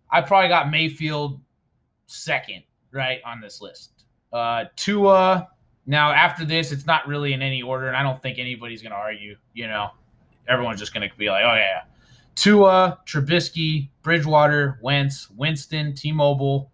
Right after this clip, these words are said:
or Tyrod Taylor. I like, we, I like Tyrod Taylor. Uh, Jalen Hurts, Heineke,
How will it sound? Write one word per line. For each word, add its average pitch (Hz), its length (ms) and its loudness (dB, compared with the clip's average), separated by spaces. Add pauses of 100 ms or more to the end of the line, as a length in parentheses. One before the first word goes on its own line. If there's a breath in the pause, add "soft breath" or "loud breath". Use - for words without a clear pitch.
(360)
or - 80 -18
Tyrod 139 440 2
Taylor. 127 380 -6
I 113 60 0
like, 107 280 -6
we, 135 280 -8
I 160 140 4
like 131 240 0
Tyrod 104 340 -4
Taylor. 95 260 -20 (600)
Uh, 113 160 0
Jalen 165 380 2
Hurts, 165 580 0 (220)
Heineke, 151 680 -2